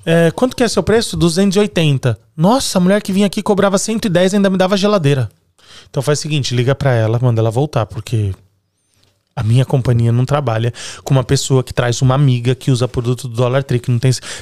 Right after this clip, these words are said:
ela se machucar nessa escada aqui, sabe o que que vai acontecer? Se a casa aqui é sua, você vai tomar um processo. O seguro da sua casa vai tomar um processo. Se ela cair vecana, passando vacuum nessa escada, você tá ferrado. Ah, com a minha companhia, não.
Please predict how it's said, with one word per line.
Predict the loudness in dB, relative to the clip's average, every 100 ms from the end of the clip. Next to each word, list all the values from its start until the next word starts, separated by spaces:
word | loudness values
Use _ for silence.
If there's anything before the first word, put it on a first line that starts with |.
| -2
ela | -2
se | 0
machucar | -2 0 0
nessa | 0 0
escada | -2 -2 -2
aqui, | 0 0
sabe | 0 -4
o |
que | -4 -4
que | -2
vai |
acontecer? | 0 -2 0 0
Se | 0 -2
a |
casa | 0 -2 -2
aqui | -4
é | -4
sua, | -2 0 0 -4 -20 -20 -16
você | -6 -2
vai | 0
tomar | 0 0
um |
processo. | 0 -2 0 0 0 -2 -8 _ _ -10
O | -8
seguro | -4 -2 2 2 2
da | 0
sua | -2 -4
casa | -2 -2 -2
vai | -2
tomar | -4 -6
um |
processo. | -6 -8 -6
Se | -4
ela | -4
cair | -2 -2
vecana, | -2 0 0 0 -6 -10
passando | -6 -2 0
vacuum | 0 0 0 0
nessa | 0 -4
escada, | -4 -2 -2 -4
você | -6 -6
tá | -6
ferrado. | -4 -4 -4 -4 -6 -12 _ _ _ _ _
Ah, | -6 -4
com | -2
a | 0
minha | 0 -2
companhia, | -2 -2 -2 -2
não. | -6